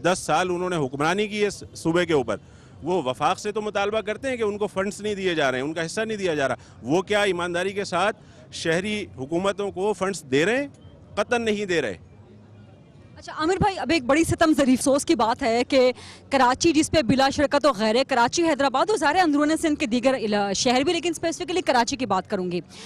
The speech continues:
Speaker 2: जहाँ एमक्यूएम का तोती बोलता था, अब वहाँ इतना बड़ा सियासी खला पैदा हो गया है कि पंजाब के लीडर यहाँ पे आके उस सियासी खला करने की बात कर रहे हैं, यहाँ पर वोट मांग रहे हैं।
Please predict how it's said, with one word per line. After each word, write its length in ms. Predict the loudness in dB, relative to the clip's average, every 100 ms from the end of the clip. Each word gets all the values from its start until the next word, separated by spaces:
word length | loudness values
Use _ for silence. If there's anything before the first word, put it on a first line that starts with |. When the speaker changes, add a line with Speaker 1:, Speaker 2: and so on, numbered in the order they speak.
| -8 0
Speaker 2:
जहाँ 200 | 2 2 0
एमक्यूएम 440 | 0 2 2 2
का 200 | 2 2 2 2
तोती 300 | 2 2 0
बोलता 380 | 0 -2 -4 -6
था, 180 | -8 -16 -18 -16 -6 -2
अब 160 | 2
वहाँ 160 | 4 2
इतना 300 | 0 2 2 2
बड़ा 260 | 2 2 2
सियासी 440 | 2 2 2 0
खला 300 | 0 2 2 2
पैदा 220 | 2 2
हो 160 | 2 2
गया 160 | 2 2
है 220 | 2 0
कि 140 | -2 -4
पंजाब 520 | -2 0 2 0 0
के 100 | 0
लीडर 260 | 2 2 4
यहाँ 220 | 2 2
पे 100 | 2
आके 220 | 2 2
उस 140 | 0 0
सियासी 340 | -2 -2 -4
खला 260 | -6 -6 -6 -10 -10 -10 -10 -10 -10 -10 -6
करने 280 | -2 -2 -2
की 80 | -2
बात 280 | -2 -2 -2
कर 120 | -2
रहे 140 | 0
हैं, 60 | -2
यहाँ 200 | -2 -2
पर 160 | -2 -2 2
वोट 280 | 2 4 2
मांग 280 | 0 -2
रहे 140 | -2 -2
हैं। 200 | -2